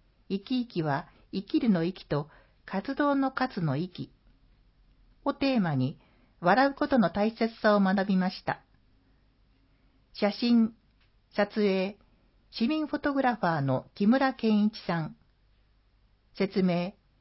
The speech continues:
引き込まれるような桂文文さんの講演。写真終わり。市Facebookでも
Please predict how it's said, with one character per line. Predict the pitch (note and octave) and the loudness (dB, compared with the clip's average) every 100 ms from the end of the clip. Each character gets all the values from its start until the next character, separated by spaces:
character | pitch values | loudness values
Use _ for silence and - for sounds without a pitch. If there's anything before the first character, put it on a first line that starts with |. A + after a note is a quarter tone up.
| _ _ _ _ _ - | _ _ _ _ _ -8
引 | - | -2
き | |
込 | D#4 | 0
ま | D#4 | 2
れ | D4+ | 0
る | A#3 | 0
よ | F#3 E3+ | 0 0
う | D3 | 0
な | C3 - - | 0 -2 -2
桂 | C#4 - F#3 | -2 0 0
文 | F3 B3 C4 | 0 0 0
文 | G3 F3+ | 0 -2
さ | F3 C#3+ | -2 -2
ん | |
の | B2+ C3 | -2 -4
講 | - F3 E3+ | -2 0 0
演。 | D3+ C3+ - _ _ _ _ _ _ _ _ _ _ _ _ _ | -2 -4 -8 _ _ _ _ _ _ _ _ _ _ _ _ _
写 | - G#3 | -2 -2
真 | G#3 B3+ B3+ A#3 - _ - | 0 -2 0 0 -2 _ 0
終 | F#3 | 2
わ | G3 | 2
り。 | F#3 D#3+ - _ _ _ _ _ _ _ _ _ _ _ _ _ _ _ _ _ _ _ _ _ _ - | 0 -4 -6 _ _ _ _ _ _ _ _ _ _ _ _ _ _ _ _ _ _ _ _ _ _ -12
市 | - C#4 - - | -8 -8 -10 -8
Facebook | A3+ C4+ - B3+ B3+ - F#3 | -6 -4 -6 -10 -8 -6 -4
で | D#3 | -2
も | C#3+ C#3+ | -2 -4